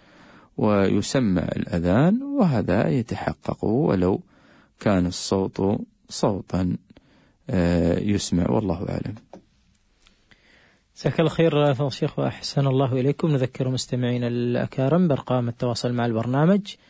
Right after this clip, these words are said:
Speaker 2: من داخل الدولة، يمكنكم المشاركة عبر الرقم ستة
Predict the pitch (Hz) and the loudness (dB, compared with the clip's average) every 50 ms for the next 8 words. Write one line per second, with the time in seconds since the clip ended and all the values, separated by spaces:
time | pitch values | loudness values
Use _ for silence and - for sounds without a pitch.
0 | - - - - - - _ _ - - 151 151 151 147 139 151 139 - - 139 | -20 -20 -20 -20 -20 -20 _ _ -2 0 2 2 4 4 2 2 0 0 0 -2
1 | 135 131 127 147 147 143 143 131 - 135 135 - - 139 135 131 131 127 123 127 | 0 2 2 2 2 2 2 0 -2 -4 -6 -4 -6 -4 -2 0 0 0 0 -2
2 | 131 127 - - 147 135 135 135 - - 135 110 90 - - - 120 117 123 120 | -2 -4 0 0 0 2 2 0 -2 -2 -4 -4 -4 -6 -4 -4 -4 -2 -2 -4
3 | 113 120 120 - - 151 170 190 180 - - - 147 - _ - - 135 123 101 | -4 -4 -6 -4 0 2 4 4 4 2 0 -2 -4 -4 _ -6 -4 -4 -4 -4